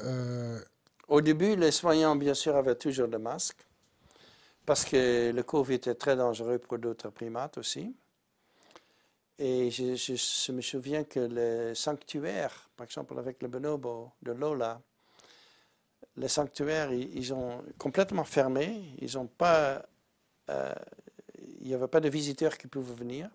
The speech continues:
Speaker 2: Et les gens qui prennent soin de, de jeunes bonobos, euh,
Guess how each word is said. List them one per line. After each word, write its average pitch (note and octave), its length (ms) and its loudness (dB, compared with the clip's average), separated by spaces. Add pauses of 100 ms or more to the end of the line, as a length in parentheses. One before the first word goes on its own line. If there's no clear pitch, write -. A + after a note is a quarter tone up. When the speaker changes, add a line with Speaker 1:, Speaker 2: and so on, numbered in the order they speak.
(1600)
Speaker 2:
Et B2 480 2
les C3 160 4
gens D#3 220 6
qui B2+ 640 -2 (100)
prennent C#3 260 2
soin F3+ 360 0
de, A#2+ 360 0
de A#2+ 140 -6
jeunes C3 260 0
bonobos, C#3 500 -4 (920)
euh, A#2+ 180 -6